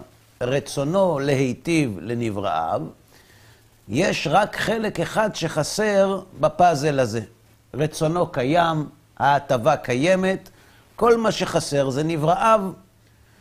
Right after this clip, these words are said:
ויברא אלוהים את האדם. בריאת העולם היא למעשה הגילוי של הרצון האלוהי. אנחנו אומרים,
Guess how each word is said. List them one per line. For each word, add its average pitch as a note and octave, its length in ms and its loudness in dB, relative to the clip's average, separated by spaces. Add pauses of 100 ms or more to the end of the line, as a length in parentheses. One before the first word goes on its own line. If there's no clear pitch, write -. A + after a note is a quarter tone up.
(320)
ויברא D3+ 840 2 (500)
אלוהים D3 600 -2 (140)
את C3 140 -10
האדם. C3 600 0
בריאת F3+ 480 -2
העולם D3 580 2 (640)
היא D3 120 2
למעשה D#3 720 2
הגילוי D#3+ 920 2 (1200)
של C3+ 260 -4
הרצון B2 520 -2
האלוהי. G#2 540 -4 (400)
אנחנו F#3+ 320 -4
אומרים, E3 580 -2